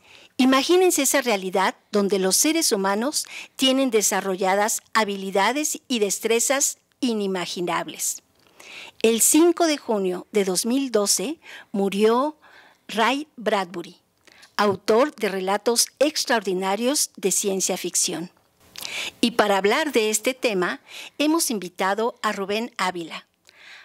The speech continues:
ávido lector de relatos de ciencia ficción. Bienvenido, Rubén.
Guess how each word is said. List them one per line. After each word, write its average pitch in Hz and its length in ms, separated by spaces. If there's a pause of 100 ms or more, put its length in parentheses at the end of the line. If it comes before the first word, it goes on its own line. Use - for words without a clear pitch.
(200)
ávido 254 500
lector 262 540 (380)
de 220 160
relatos 202 500
de 202 120
ciencia 247 680
ficción. 202 560 (680)
Bienvenido, 226 600
Rubén. 185 460